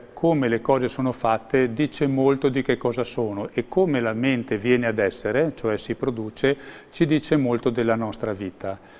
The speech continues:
Il titolo delle nostre conferenze è stato già dall'inizio Salute e ricordarci chi siamo.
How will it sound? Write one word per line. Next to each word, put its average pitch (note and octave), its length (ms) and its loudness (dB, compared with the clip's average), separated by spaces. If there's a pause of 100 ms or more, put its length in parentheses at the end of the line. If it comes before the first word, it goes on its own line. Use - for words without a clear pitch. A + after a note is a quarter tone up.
(180)
Il A2+ 180 -6
titolo C3 440 2
delle A2+ 220 0
nostre B2 300 0
conferenze B2 840 4
è A#2+ 80 -2
stato B2 340 -2
già A#2 200 0
dall'inizio A#2 680 0
Salute C3+ 560 0
e - 20 2
ricordarci A#2+ 760 -2
chi - 120 -4
siamo. F#2 580 -4